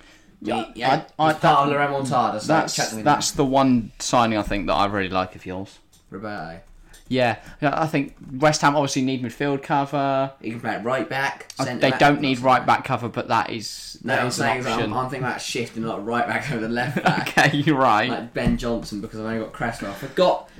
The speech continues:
Speaker 2: 'cause I looked at left backs, there's no one.
Speaker 1: S-, what about Ryan Sessegnon on a loan?
Speaker 2: There's no one.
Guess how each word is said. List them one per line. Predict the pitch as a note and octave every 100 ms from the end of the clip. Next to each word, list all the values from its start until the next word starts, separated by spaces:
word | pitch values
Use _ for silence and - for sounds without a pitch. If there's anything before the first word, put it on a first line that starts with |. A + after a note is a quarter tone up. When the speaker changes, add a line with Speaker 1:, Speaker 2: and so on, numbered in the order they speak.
| -
Speaker 2:
'cause | - D#3+
I |
looked | G#3 - E3
at |
left | B2+ A#2+
backs, | A2 A2 -
there's | D#3+ E3
no | F#3+ G#3+ G#3 F#3+
one. | C#3 G2 E2 D#2 - - - - - - - - - -
Speaker 1:
S-, | - - - -
what | A2 A2+
about | G#2+ G#2 G#2+
Ryan | A2+ G#2+ G#2
Sessegnon | G#2+ - G2 F#2+
on | F#2
a | F#2
loan? | F#2+ F2+ F#2
Speaker 2:
There's | D3+ E3+
no | G3 F#3+ G3 G3 E3+
one. | C3+ A2+ F#2